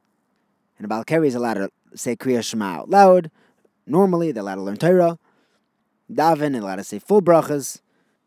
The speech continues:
and it doesn't infringe on his avodah b'chlal. Next, the Mishnah Hey, the Mishnah tells us that if someone is standing up to daven,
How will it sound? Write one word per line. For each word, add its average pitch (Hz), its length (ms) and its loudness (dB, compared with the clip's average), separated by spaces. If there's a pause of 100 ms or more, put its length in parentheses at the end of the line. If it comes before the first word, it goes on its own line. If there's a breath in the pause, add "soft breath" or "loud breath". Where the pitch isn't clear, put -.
(360)
and 107 280 -12
it 107 140 -10
doesn't 123 380 -8 (1300)
infringe 135 380 -4
on 127 80 -2
his 117 120 -4
avodah 107 260 -4
b'chlal. 90 360 -16 (400)
Next, 131 200 -8
the 147 80 -10
Mishnah 120 340 -6
Hey, 247 300 -6
the 269 60 -4
Mishnah 233 280 -2
tells 220 320 0
us 226 400 -4 (320 soft breath)
that 104 80 -10
if 107 80 -12
someone 226 320 -4
is 175 400 2 (800)
standing 185 320 0
up 139 220 -2 (300)
to 131 60 -12
daven, 123 360 -2